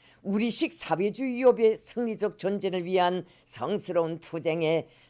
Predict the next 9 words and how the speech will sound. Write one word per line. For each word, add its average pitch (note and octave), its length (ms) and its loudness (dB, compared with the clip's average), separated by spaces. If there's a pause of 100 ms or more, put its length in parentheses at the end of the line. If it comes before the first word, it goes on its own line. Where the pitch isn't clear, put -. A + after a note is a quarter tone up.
자기의 E3 680 2
모든 F3+ 560 2
것을 F#3 400 2
다 F#3 300 6
바친 G3+ 580 2 (280)
리용무 A#3 680 0
동지를 G3+ 640 2
추모하여 E3 960 2 (180)
묵상하시었습니다. C3 1700 -4